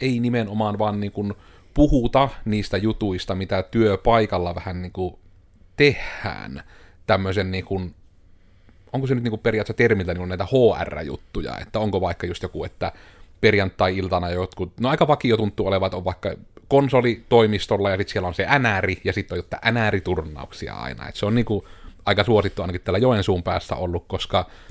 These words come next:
mitä nyt olen käynyt myös tämmöisissä niinku, tämmöisissä yrityksissä vierailemassa, joilten rekrymarkkinointi on biljardipöytiä,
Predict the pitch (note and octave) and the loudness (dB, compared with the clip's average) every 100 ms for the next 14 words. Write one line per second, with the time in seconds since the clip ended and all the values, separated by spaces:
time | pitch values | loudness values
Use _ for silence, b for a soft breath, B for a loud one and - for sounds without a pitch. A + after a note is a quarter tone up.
0 | - G2+ G2+ G2 G2+ G#2 A#2+ G2+ - F2+ | -4 2 2 0 -2 2 4 2 -2 -4
1 | F2 F#2+ F2 F2 F2+ - - F2 F2+ F#2 | -4 -4 -4 -6 -8 -6 -6 -4 -6 -8
2 | F2 - b b b b b - A#2 A#2 | -8 -10 b b b b b 4 6 8
3 | A2 G2+ A2 A#2+ A2+ G2+ - - G#2 F#2 | 4 2 2 2 2 -2 -6 -2 0 0
4 | - - - - - - C3 C#3 A2 G#2+ | -6 -20 -20 -20 -20 -2 4 6 6 6
5 | G2 G2 G2 - G2 - - A2 A2 B2 | 4 0 -4 0 0 0 -10 -2 6 8
6 | A#2+ G2 - G2+ F#2 - - - _ _ | 6 2 0 0 0 -6 -14 -20 _ _
7 | _ - - G2+ - G2 F#2+ - - F2+ | _ -20 0 2 2 2 0 -2 -4 -4
8 | E2 F#2 E2 F2+ F2+ F2 - F2 E2+ F#2 | -4 -6 -6 -4 -2 -4 -6 -8 -8 -4
9 | E2+ | -4